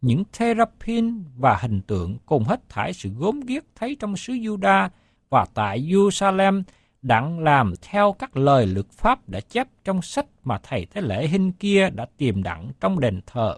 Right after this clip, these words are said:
của Đức Giê-hô-va. Trước Josiah chẳng có một vua nào hết lòng,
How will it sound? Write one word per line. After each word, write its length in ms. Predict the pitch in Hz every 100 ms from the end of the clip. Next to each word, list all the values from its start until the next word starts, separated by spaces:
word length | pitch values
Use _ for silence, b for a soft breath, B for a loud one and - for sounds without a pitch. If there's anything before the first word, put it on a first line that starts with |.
| -
của 100 | 120
Đức 160 | 160 -
Giê-hô-va. 560 | 151 151 135 131 120 - _ _ _ _ _ _ _ _ _ _ _
Trước 220 | 254 311 _ _ -
Josiah 720 | 165 220 240 - 220 226 220 -
chẳng 240 | - 117 202
có 100 | 269
một 280 | 208 131 -
vua 200 | 214 220
nào 240 | 175 117
hết 240 | 101 254 143
lòng, 300 | 143 127